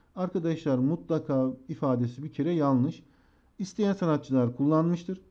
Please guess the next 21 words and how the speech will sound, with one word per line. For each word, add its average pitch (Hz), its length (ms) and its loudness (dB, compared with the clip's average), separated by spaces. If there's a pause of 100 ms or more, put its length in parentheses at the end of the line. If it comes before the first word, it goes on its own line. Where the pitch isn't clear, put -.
(100)
Bunun 196 240 2
dışında 156 500 -2 (340)
başında 170 560 2
değil 180 220 0
arkadaşlar, 175 580 -2
genel 165 300 0
itibariyle 135 600 0
şiirlerinin 156 720 0 (400)
sonunda 175 520 -2
mahlaslarını 123 720 0
kullandığını 117 540 2
görüyoruz. 170 540 0 (520)
Bundan 175 320 2
dolayı 131 380 2
dört 147 300 2
yanlıştır. 156 680 0 (360)
Bunun 175 160 0
için 139 240 -2
de 117 100 0
doğru 143 240 2
cevabımız 127 600 2